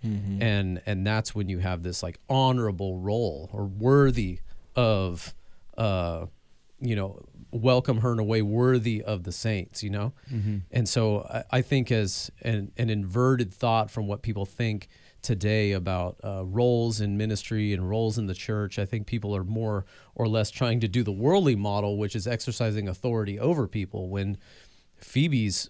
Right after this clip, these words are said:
Speaker 2: posture and everybody else's posture here was, "No, my, my role is to serve."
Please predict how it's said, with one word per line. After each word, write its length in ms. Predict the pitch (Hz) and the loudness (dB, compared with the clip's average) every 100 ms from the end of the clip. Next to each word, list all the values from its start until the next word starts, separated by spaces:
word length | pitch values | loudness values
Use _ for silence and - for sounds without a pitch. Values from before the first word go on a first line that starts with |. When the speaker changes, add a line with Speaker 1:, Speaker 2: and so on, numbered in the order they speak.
| - | -6
Speaker 2:
posture 600 | 110 98 95 107 107 104 | -2 0 -2 -2 0 0
and 240 | 87 92 | -2 -2
everybody 380 | 110 120 107 104 | -2 0 0 0
else's 300 | 131 120 95 | 0 -2 -6
posture 440 | 101 92 92 98 90 | -4 -4 -4 -6 -4
here 240 | 101 101 | -4 -4
was, 240 | 95 90 101 | -4 -6 -4
"No, 220 | 113 110 | -4 -2
my, 180 | 110 - | -6 -6
my 240 | 107 120 | -4 0
role 280 | 143 113 101 | 2 2 -2
is 80 | 95 | -4
to 100 | 95 | -8
serve." 540 | - 131 143 82 80 | -4 2 2 2 -6